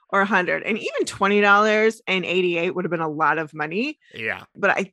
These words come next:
Speaker 1: I think it's a hundred.
Speaker 2: He's dropping big bills.
Speaker 1: He's drop-, he's dropping a lot of money on, on a shoe shine.
Speaker 2: Yeah.
Speaker 1: That at most costs ten dollars.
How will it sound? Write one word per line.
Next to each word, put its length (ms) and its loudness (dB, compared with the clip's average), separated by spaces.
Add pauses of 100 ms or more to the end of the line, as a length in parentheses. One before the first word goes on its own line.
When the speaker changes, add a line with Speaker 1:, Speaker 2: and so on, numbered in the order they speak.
(100)
Speaker 1:
I 60 -8
think 180 -6
it's 120 -6
a 40 -10
hundred. 420 -6 (180)
Speaker 2:
He's 200 -2
dropping 420 2
big 420 -2
bills. 680 -2
Speaker 1:
He's 200 -2
drop-, 240 2
he's 160 2
dropping 240 0
a 80 4
lot 320 4
of 80 0
money 260 -2
on, 320 -6 (220)
on 160 -2
a 40 -6
shoe 280 -8
shine. 500 -12 (140)
Speaker 2:
Yeah. 240 -2 (320)
Speaker 1:
That 260 2
at 220 0
most 720 0
costs 420 -4
ten 280 -6
dollars. 440 -10